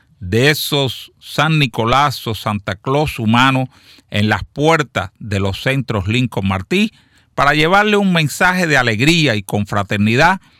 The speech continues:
a cuantos pasan por allá. En el centro de la primera calle, allí el saludo ameno en las horas tempranas del día hasta comenzar las clases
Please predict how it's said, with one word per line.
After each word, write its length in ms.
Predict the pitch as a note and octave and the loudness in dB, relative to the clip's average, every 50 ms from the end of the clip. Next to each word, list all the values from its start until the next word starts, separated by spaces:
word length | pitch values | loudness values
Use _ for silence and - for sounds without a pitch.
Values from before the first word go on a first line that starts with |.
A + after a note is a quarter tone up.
| _ _ _ | _ _ _
a 140 | - G#2 - | -4 -4 -4
cuantos 340 | - G2 G#2 G#2 - G#2 - - | -2 -4 -4 -4 -4 -6 -10 -6
pasan 360 | - A#2 A#2+ A#2+ - B2+ G#2+ | -4 -4 -4 -2 -2 -4 -4
por 140 | - G2+ F2+ | -4 -4 -4
allá. 360 | F2+ F2 E2 D2+ D2+ - - _ _ - - - - - - _ _ | -4 -2 -2 -2 -4 -6 -8 _ _ -20 -20 -20 -20 -20 -20 _ _
En 140 | - F#2 G2+ | -2 0 0
el 120 | G2+ F2+ | 0 -2
centro 600 | - - - D3 D3+ D#3+ D3 - E3 C#3+ C3+ - - _ _ _ _ _ | -2 0 0 2 2 0 0 -2 -2 -2 -2 -4 -8 _ _ _ _ _
de 140 | - G2+ G#2 | -2 0 0
la 100 | G2+ G2+ | 0 0
primera 400 | - G#2+ A2+ C#3+ F3 F#3+ F#3+ E3+ - | -2 -2 0 2 2 2 2 2 2
calle, 460 | F3+ E3+ D#3+ D#3 A#2 G2+ F2+ - - _ _ _ _ _ _ _ | 4 4 4 4 2 0 -4 -4 -8 _ _ _ _ _ _ _
allí 540 | - F#2 G#2 G#2+ A2 C#3+ F3 F#3+ G3 F3 - _ _ _ _ _ _ _ | -4 -2 0 0 2 2 4 2 2 0 -4 _ _ _ _ _ _ _
el 160 | - A2 A2+ | -2 -2 -2
saludo 520 | A2 - C3+ B2+ C#3+ E3+ G3 G#3+ G3+ G3+ F#3 | 0 2 2 2 4 4 4 4 4 4 4
ameno 480 | F3 F3 F3+ F#3 F3 D#3 A#2 F#2+ F2+ - _ _ _ _ | 4 4 4 4 4 4 2 0 -2 -6 _ _ _ _
en 140 | - G#2 G#2 | -4 -2 0
las 260 | G2+ G2+ G2 - - | 0 -2 -2 -2 0
horas 260 | D3+ D#3+ D#3+ D#3 C3+ - _ | 0 2 2 2 0 0 _
tempranas 580 | - B2 A2+ G2 - B2+ B2+ C#3 C#3 C3 A2 - | -2 -2 -2 -2 0 0 0 0 0 0 -2 -2
del 200 | A#2 G#2 G2+ G2+ | -2 -4 -2 -2
día 380 | A#2 C3+ C3+ A#2+ G2 - - - | 0 2 2 2 0 -2 -6 -8
hasta 300 | F#2+ G2 - - F#2 F#2 | -10 -8 -6 -6 -6 -6
comenzar 480 | - F#2+ F#2 F#2 F2+ - - A2+ A#2 | -4 -2 -2 -2 -4 -4 -4 -4 -2
las 180 | A2+ G#2 F2+ - | -2 -2 -4 -6
clases 560 | _ - D#3+ E3+ F3+ F3+ - - E3+ - - | _ -2 0 0 0 0 -2 -6 -10 -12 -14